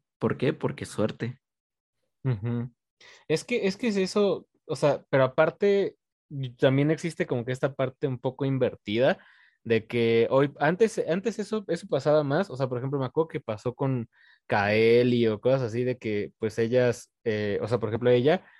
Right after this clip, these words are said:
Speaker 2: pues, empezó a generar muchos números en YouTube y tuvo hasta su programa en Televisa. Me acuerdo yo estar medio morro todavía y que ella condujo un programa, pero, pero ahorita ya casi nadie le conviene, ¿sabes? Si generas cierta cantidad de números ya bastante grandes,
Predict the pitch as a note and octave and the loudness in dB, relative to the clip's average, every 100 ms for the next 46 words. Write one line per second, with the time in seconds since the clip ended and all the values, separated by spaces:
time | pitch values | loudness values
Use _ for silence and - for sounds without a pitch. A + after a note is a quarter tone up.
0 | _ _ B2+ A#2+ A#2+ B2 C#3 C#3+ C3 C3+ | _ _ -4 -2 0 0 2 2 2 -2
1 | C3+ C3 C3 C3+ B2 A#2 A#2 B2 C#3 D#3 | -4 -4 -2 -4 -6 -6 -6 2 4 2
2 | - - A#2 C3 C#3+ C#3 C3+ B2 G#2+ G2+ | 0 -6 -4 0 0 0 -4 -6 -6 -2
3 | G2 G2+ G#2 B2+ C#3+ B2 A2 G#2 G#2+ B2+ | 0 0 -2 -2 -2 -2 -2 0 -2 -2
4 | C#3 - C#3+ C3 C3+ C3+ D3 B2+ G#2+ G#2+ | -4 0 2 4 2 2 0 0 -4 -4
5 | G#2+ A2 A#2 B2+ A#2 A#2+ A#2 G#2+ G#2+ B2 | -4 -4 -4 -4 -2 0 0 0 -2 -2
6 | C#3 _ _ - G#2+ G#2 A2+ - G#2 G2+ | -4 _ _ -6 -2 0 -2 -4 -6 -6
7 | G#2 A#2 G#2 G#2 G2 A2 A2 G#2 _ _ | -6 -6 -4 -4 -2 -2 -4 -8 _ _
8 | _ _ - C#3+ C#3 C#3 - - B2 B2+ | _ _ 2 4 6 4 2 0 4 4
9 | F3 _ _ - A#2 C#3 F3+ D3+ D#3 D#3 | 2 _ _ -4 -2 0 0 0 -2 -2
10 | E3 - D3+ D3 E3 D#3 G#2 G#2 C3 A#2+ | -4 -4 -4 -2 -2 -2 -2 -2 -2 -2
11 | A2+ D#3 - B2 A#2 B2+ F#3 - D#3 D3+ | 0 0 0 -6 -4 0 0 0 -6 0
12 | F#3+ F3 B2 A2+ A2+ C3 C#3 C3+ C#3+ A#2+ | 0 0 -4 -2 0 0 -2 -6 -4 -4
13 | G2 _ A2 A#2+ B2+ - A#2+ B2 A2+ G#2+ | -4 _ 0 2 2 -4 -6 -4 -4 -2
14 | A2 D#3 | -2 -2